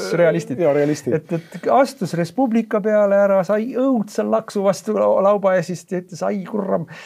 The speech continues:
Speaker 1: Siis
Speaker 2: Ütleme
Speaker 1: astus
Speaker 2: positiivselt,
Speaker 1: ja
Speaker 2: ikka
Speaker 1: astus,
Speaker 2: suudab ta.
Speaker 1: astus, astus Vabaerakonna reha peale, on astunud Eesti kahesaja reha peale. Küll ta astub uuesti jälle. Ja, ja,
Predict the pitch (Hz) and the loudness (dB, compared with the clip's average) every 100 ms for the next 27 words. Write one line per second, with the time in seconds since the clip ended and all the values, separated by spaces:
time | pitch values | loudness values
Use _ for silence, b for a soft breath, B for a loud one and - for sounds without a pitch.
0 | B B 180 240 220 208 123 120 156 220 | B B -6 -2 0 0 0 0 2 4
1 | 143 - 101 98 101 180 196 226 120 120 | 2 -2 -10 -6 0 4 4 4 0 -2
2 | 104 - 185 - 175 - 180 180 - 151 | -2 -2 -2 -2 -8 -2 -2 -2 -6 -8
3 | 160 185 202 175 180 170 170 165 160 165 | -2 -2 2 2 4 2 0 0 0 -2
4 | 170 165 175 170 160 156 143 147 165 151 | -2 0 2 2 2 0 0 -2 -2 -2
5 | 165 170 180 - 131 131 165 170 156 185 | 0 -2 -2 -4 -4 -2 -4 -6 0 2
6 | 175 165 156 170 175 151 147 143 143 143 | 2 0 0 2 0 2 2 2 2 -2
7 | 139 B B B 226 240 226 220 214 226 | -6 B B B 0 2 4 2 2 -4
8 | 214 214 165 196 175 165 b b b b | 0 -2 -2 -2 -2 -2 b b b b
9 | - 147 156 156 156 - 170 - - - | -8 -2 2 2 2 -2 -8 -14 -12 -8
10 | 156 | -6